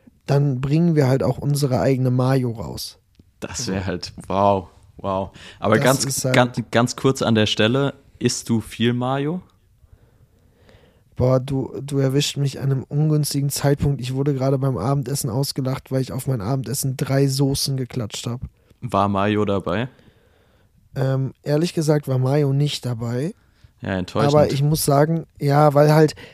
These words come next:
Speaker 1: aber das ist halt auch, da könnte ich mich auch wieder aufregen, weißt du, ich war halt nicht mit einkaufen und dann kommen die hier halt mit Hotdog-Soße, Ketchup, Remoulade und, äh, Senf wieder. Senf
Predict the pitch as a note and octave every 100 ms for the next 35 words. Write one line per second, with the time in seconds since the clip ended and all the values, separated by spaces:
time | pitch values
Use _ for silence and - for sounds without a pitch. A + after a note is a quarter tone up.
0 | _ - D3+ D3+ C#3 D#3+ - F#3 G3 E3
1 | D#3+ D3 D3+ F3+ F#3 - F3 D#3 E3 D#3
2 | D3+ - C#3 C3 C3+ F3 E3 E3+ E3+ E3
3 | D3+ - E3+ - C#3 C3 E3 G#3 - -
4 | - - - D3 D3+ D3 F3+ F#3+ D#3+ D#3+
5 | D#3+ - - - D3 B2 G3+ F#3+ C#3 C3+
6 | C3+ - E3+ G#3 _ _ - - - -
7 | - C3+ D#3 - - - D3 D#3+ E3 E3
8 | E3 F3+ E3 D#3 F#3+ _ _ F3 E3+ F3
9 | - D3+ D3 B2+ E3 G#3+ - B2 A#2 C#3
10 | F3 - _ - C3 E3+ G#3+